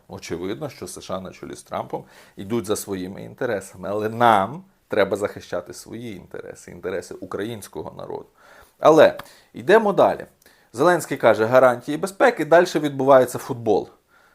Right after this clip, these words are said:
Типу, хтось каже одну фразу, хтось каже іншу фразу, інформаційне суспільство якось реагує, але вже от ніби досягнуто згоди. Офіс президента каже, що досягнуто згоди,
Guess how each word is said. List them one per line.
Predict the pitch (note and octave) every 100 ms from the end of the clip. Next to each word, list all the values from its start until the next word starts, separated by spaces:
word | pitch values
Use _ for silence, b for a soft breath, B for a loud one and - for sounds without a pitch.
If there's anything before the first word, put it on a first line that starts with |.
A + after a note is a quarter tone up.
| b
Типу, | F#2 F2+ F#2+ F#2+ F2+ F2+
хтось | - B2+ -
каже | G#2+ G#2+
одну | E3 G#3+ C#4+ C4+
фразу, | F3+ D#3+ C3+
хтось | A#2+ A#2+ -
каже | C3 C#3+ B3+
іншу | F4 - F#3
фразу, | F3+ D3+ D3 C3+
інформаційне | A#2+ A2 A#2 A2+ A2+ B2+ G#2+ G2+
суспільство | - A#2 - A2+ - G#2+
якось | G#2 G3+ G#3+ B B B
реагує, | - E3 G3 G3 G#3 B3+ B3+ A#3+ B B B
але | C#3+ F3 C4 B3
вже | D3+ F#3 A#3+
от | G#3+ -
ніби | E3+ G3 F#3
досягнуто | F3+ C3+ - C3+ C#3 C#3 - A2+
згоди. | G2 G2 B1+ - - _ _ -
Офіс | D3 F3 D#3 -
президента | C3 B2 A#2+ G2+ F#2 E2+
каже, | - - F2+
що | - -
досягнуто | - - - - - - G#2
згоди, | B2+ F#3 F#3 F3+